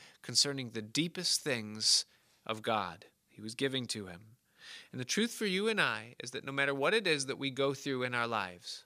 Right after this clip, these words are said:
no matter what God puts his finger on within our lives, no matter what the trial is that we face, God is only good and his purpose is only good within our lives.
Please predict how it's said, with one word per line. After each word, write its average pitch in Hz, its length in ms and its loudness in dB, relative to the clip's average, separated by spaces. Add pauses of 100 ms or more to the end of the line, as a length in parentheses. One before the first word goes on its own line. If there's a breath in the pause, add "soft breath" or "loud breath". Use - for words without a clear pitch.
no 120 60 -12
matter 127 120 -6
what 165 200 0
God 170 220 2
puts - 200 -6
his 160 140 -2
finger 151 340 -2
on 143 220 4
within 131 260 -6
our 135 140 0
lives, 120 440 0
no 113 60 -14
matter 117 180 -2
what 131 140 -4
the 147 80 -10
trial 139 480 2
is 120 200 -4
that 120 140 -4
we 110 120 -8
face, 107 680 0 (800 loud breath)
God 156 320 6
is 156 180 -2 (180)
only 202 640 0 (100)
good 110 440 -2 (600)
and 120 120 -2
his 127 100 -4
purpose 131 460 -4
is 113 140 -4
only 117 260 -6
good 113 200 -2
within 107 300 -10
our 104 120 -6
lives. 95 460 -12